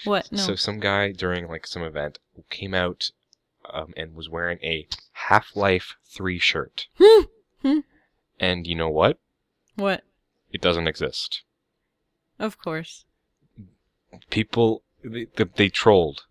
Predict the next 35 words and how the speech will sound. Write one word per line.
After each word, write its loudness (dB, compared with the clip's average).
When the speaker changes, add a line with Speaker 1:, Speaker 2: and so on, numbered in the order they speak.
Speaker 2:
They 4
trolled 0
at 4
E -10
three -8
saying -4
there -2
was -8
a -12
Half-Life 0
Three. -12
But -18
there -2
Speaker 1:
Wh-, -2
Speaker 2:
isn't. -12
Speaker 1:
wh-, -10
Speaker 2:
All 2
Speaker 1:
what 4
Speaker 2:
the 0
Speaker 1:
about 4
Speaker 2:
peop- 0
Speaker 1:
that 2
thing 0
that's -2
just -4
coming -2
out -2
for -4
it? -10
Speaker 2:
What, -4
what -4
do -6
you -10
mean? -8
Speaker 1:
Uh, -6